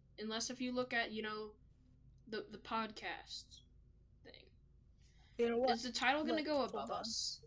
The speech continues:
Speaker 1: in this picture?
Speaker 2: Yes. Well, that's
Speaker 1: There's
Speaker 2: my
Speaker 1: no
Speaker 2: idea.
Speaker 1: separation
Speaker 2: Yeah.
Speaker 1: between your hair and my hair, Delilah. <laughs> It's just, like, combined.
Speaker 2: I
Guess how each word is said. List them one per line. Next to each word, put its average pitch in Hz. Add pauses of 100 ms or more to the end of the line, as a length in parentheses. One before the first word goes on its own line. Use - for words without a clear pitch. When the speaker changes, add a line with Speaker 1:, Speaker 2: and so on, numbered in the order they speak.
Speaker 1:
in 233
this 233
picture? 269 (920)
Speaker 2:
Yes. 247 (2000)
Well, 254
that's 254
Speaker 1:
There's 262
Speaker 2:
my 285
Speaker 1:
no 302
Speaker 2:
idea. 311
Speaker 1:
separation 269
Speaker 2:
Yeah. 285
Speaker 1:
between 262
your 196
hair 226
and 190
my 135
hair, 156 (120)
Delilah. 185 (200)
<laughs> -
It's 220
just, 247
like, 240
combined. 180
Speaker 2:
I 240